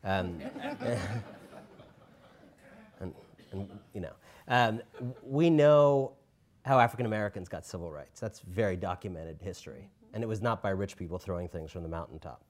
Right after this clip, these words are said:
Speaker 1: Um, we know how immigration laws were changed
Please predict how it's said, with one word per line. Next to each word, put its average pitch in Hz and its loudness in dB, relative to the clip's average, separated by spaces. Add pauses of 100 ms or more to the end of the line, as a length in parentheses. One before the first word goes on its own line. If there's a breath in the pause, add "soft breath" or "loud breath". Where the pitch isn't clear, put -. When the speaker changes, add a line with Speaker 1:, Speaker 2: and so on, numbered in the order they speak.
(640 loud breath)
Speaker 1:
Um, 90 -6 (800)
we 156 4
know 135 6 (380)
how 123 0
immigration 113 0
laws 85 -6 (320)
were 104 -2
changed 92 -4